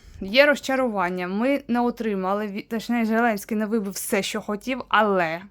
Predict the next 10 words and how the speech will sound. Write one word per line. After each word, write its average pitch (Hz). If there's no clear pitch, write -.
є 202
те, 254
що 233
ми 208
не 214
знаємо 233
і 196
знати 220
не 196
повинні. 185